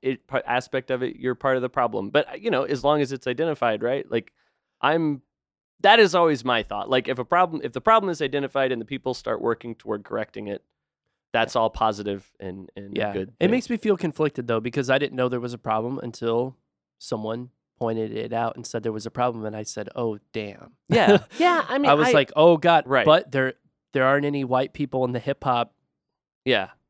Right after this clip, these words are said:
Speaker 1: Well, I
Speaker 2: hip-hop category. It, not this year. There was a couple years ago. Doorway was a regular participant. Um, well, Math-, Matthias and the Pirates.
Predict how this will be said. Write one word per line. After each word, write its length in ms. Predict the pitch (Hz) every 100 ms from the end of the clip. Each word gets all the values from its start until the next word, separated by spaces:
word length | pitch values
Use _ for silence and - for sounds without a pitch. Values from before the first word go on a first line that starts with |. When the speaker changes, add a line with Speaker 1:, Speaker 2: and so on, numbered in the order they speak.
| _ _ _ -
Speaker 1:
Well, 120 | -
I 60 | 127
Speaker 2:
hip-hop 360 | 165 269 165
category. 640 | - 135 127 120 123 123 131
It, 140 | 127
not 280 | 131 131 143
this 200 | 143 -
year. 140 | 127
There 120 | 113 120
was 480 | 117 160 156 - -
a 20 |
couple 260 | 135 120
years 220 | 120 147 -
ago. 280 | 117 117 120 _
Doorway 520 | 117 120 123 117 117 113 _ _
was 440 | 123 117 107 - - _ _ _ _ _ -
a 100 | 113
regular 680 | 107 113 117 120 123 120 120
participant. 840 | - 123 139 - 117 120 113 - _ _ _ _ _
Um, 300 | 117 117 113
well, 240 | 170 196 180
Math-, 220 | 165 - -
Matthias 480 | 147 143 151 147 143
and 60 | 135
the 60 | 120
Pirates. 640 | 139 127 120 113 - -